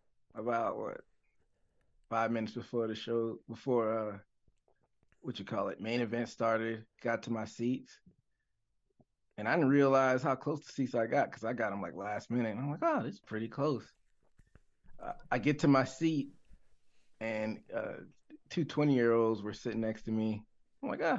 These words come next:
how'd y'all get down here?" <laughs> And then, uh, probably, like, twenty minutes into the show,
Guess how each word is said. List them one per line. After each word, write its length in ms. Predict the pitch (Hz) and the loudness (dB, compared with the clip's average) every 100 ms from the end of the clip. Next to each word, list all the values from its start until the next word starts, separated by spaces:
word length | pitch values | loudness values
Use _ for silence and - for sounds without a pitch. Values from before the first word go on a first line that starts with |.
| - | 0
how'd 200 | 240 240 | 0 4
y'all 100 | 151 | 4
get 160 | 123 | 4
down 240 | 110 113 113 | 2 0 0
here?" 300 | 113 107 - - - _ - - _ - | -2 -6 -10 -20 -20 _ -12 -12 _ -6
<laughs> 20 | |
And 260 | 117 127 - - - - - | -2 -2 -4 -12 -18 -18 -4
then, 340 | - 117 123 123 | 2 6 8 8
uh, 400 | 117 113 104 104 _ _ _ _ _ _ _ | 6 6 2 -2 _ _ _ _ _ _ _
probably, 220 | 131 113 107 | 0 2 2
like, 280 | 98 95 _ | 0 -4 _
twenty 240 | - 139 127 | 0 4 6
minutes 280 | 120 120 | 6 4
into 200 | 123 120 | 2 2
the 100 | 123 | 0
show, 520 | 110 131 120 117 113 | -2 2 4 4 0